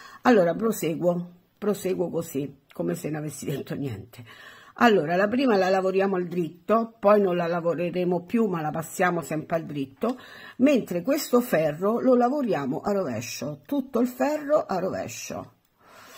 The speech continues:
Tut-, tutto qua, ci vediamo alla fine del ferro per farvi vedere come si lavora il punto fantasia,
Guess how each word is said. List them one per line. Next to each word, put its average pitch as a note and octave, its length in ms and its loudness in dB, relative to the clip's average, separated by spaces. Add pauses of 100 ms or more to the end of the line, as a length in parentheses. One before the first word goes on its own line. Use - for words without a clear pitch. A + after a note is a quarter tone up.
(420)
Tut-, - 300 -8 (1300)
tutto B3+ 320 0
qua, - 300 0
ci - 140 -6
vediamo A3 340 2
alla F3+ 160 0
fine E3+ 300 -6
del A#3+ 160 0
ferro E3+ 720 -4 (120)
per D3+ 140 -10
farvi C#3+ 360 -6
vedere D3 640 -4 (500)
come C#3 400 0
si - 340 -4
lavora D3+ 720 -2 (140)
il A#3+ 200 2
punto E3+ 480 -6
fantasia, D3 840 -8